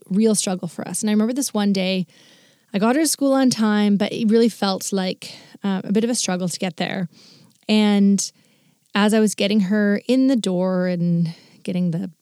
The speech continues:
bags hung up and all that kind of stuff, the teacher had already started lining kids up to go to whatever activity they were off to, the gym or something like that. But it made me feel like I was,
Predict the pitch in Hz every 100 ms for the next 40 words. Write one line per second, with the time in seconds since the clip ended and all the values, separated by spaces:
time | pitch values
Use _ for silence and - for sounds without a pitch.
0 | - 240 233 208 214 202 190 196 190 190
1 | - 196 180 - 185 - - - - -
2 | _ 214 - 214 247 196 - - 202 202
3 | 226 220 208 190 185 175 175 185 - 180
4 | 170 170 - - _ _ - 214 196 185
5 | 175 196 240 302 294 - 202 202 196 190
6 | 180 160 - 175 160 180 175 175 - 214
7 | 190 175 180 165 - - - - _ _
8 | _ - 233 226 220 226 233 240 - 214
9 | 220 196 190 190 - - _ _ - 190
10 | 190 175 180 175 170 170 -